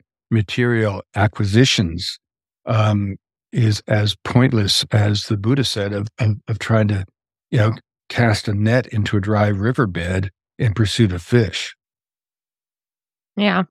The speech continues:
Speaker 2: no, and, I mean, it's so, it's so fascinating. And I think kind of one piece that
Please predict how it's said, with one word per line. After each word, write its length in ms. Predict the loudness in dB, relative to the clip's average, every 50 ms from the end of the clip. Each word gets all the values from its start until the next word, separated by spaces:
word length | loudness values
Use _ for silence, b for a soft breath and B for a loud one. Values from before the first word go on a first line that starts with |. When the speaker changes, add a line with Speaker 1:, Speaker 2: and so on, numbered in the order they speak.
| _ _ -6
Speaker 2:
no, 240 | -4 0 0 0 0
and, 320 | 0 -2 -4 -6 -6 -8 _ -18 -20 _ _ _ _ _ _ _ _ _ _ _ _ _ _ -10
I 120 | -6 -2 -2
mean, 180 | 0 0 0
it's 220 | -2 -4 -6 -12 -8
so, 460 | -6 -4 -2 -2 -2 -2 -4 -6 -8 _ _ _ _ _ _ _ _ _ _ _ _ _ _ _ _ -4
it's 220 | -4 -4 -4 -2
so 180 | -2 -2 -2 -2
fascinating. 640 | -2 0 0 0 0 -2 -4 -6 -6 -6 -4 -2
And 100 | 0 0
I 120 | 2 0 0
think 400 | 0 -2 -2 -2 -2 -4 -8 -20 _ _ _ _ _ _ _ _ _ _ _ _ _ _ _ _ _ _ _ _ _ _ _ _ _ _ _ _ _ _ _ _ _ _ _ -4
kind 160 | -2 0 0
of 140 | 0 -2 -2
one 340 | 0 2 2 2 2 0 -4
piece 400 | -4 -4 -2 -2 -2 -2 -4 -4
that 280 | -2 0 2 2 0